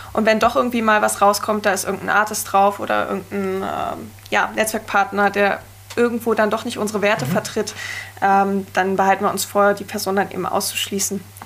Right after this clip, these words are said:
Speaker 1: Äh, analog ist es natürlich viel, viel einfacher. Und da passiert eben genau diese Roundtable-Mentalität, wo wir den Artist wirklich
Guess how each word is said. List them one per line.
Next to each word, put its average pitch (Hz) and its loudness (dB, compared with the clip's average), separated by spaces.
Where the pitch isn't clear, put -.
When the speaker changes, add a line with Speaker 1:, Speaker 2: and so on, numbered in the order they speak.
Speaker 1:
Äh, 220 2
analog 220 4
ist 277 0
es 254 -4
natürlich 220 -2
viel, 226 -4
viel 220 0
einfacher. 196 0
Und 202 -2
da 214 6
passiert 214 -6
eben 214 -4
genau 208 2
diese 202 0
Roundtable-Mentalität, 208 0
wo 208 -2
wir 202 0
den 202 0
Artist 196 -2
wirklich 208 -6